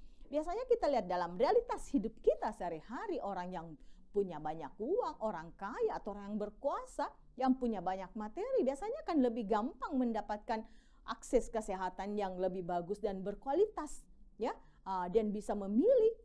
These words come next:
fasilitas-fasilitas, eh, kesehatan yang, yang berkualitas untuk, eh, kesehatan dirinya, atau ketika dia menginginkan, eh, mungkin dokter-dokter dari luar negeri atau dokter-dokter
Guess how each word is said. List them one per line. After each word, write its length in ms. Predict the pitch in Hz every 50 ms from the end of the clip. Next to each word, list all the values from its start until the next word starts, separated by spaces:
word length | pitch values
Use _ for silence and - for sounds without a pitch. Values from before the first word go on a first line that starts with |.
| - -
fasilitas-fasilitas, 1300 | - 247 262 - 254 226 226 - 208 190 - - 214 190 196 - 190 170 180 - 208 190 190 - - - - - - - - -
eh, 220 | 190 196 190 185 185 185
kesehatan 800 | 208 202 - 208 196 - 208 196 196 - 202 190 190 185 185 180
yang, 240 | 180 180 170 175 175 165 - - - -
yang 480 | 202 190 190 185 185 185 185 185 170 -
berkualitas 760 | 214 220 214 202 202 - 196 190 196 190 190 - 285 440 - - -
untuk, 560 | - 294 359 392 453 - - 349 370 - - - - - - -
eh, 240 | 226 254 262 262 254
kesehatan 560 | - 277 277 - 285 262 262 285 285 277 254
dirinya, 420 | 262 262 277 381 466 466 311 302 - - - - -
atau 320 | - 214 - 214 202 202
ketika 400 | - 220 220 - 233 - 240 214
dia 240 | 202 190 214 196 180 - - - - -
menginginkan, 960 | 269 277 262 247 240 233 233 240 240 220 220 - - - 208 202 196 185 180 - - - -
eh, 220 | - - 208 208 208
mungkin 420 | 208 214 208 196 202 214 202 202
dokter-dokter 1000 | 190 202 196 - - 214 190 180 196 190 175 170 - - - 214 196 185 175 170 175
dari 260 | 190 175 180 180 180
luar 300 | 180 175 160 156 - -
negeri 640 | 165 170 175 180 220 269 294 277 226 214 220 262 262
atau 300 | - 185 202 - 190 185
dokter-dokter 800 | 208 - - - - 208 175 185 196 190 185 - - 208 196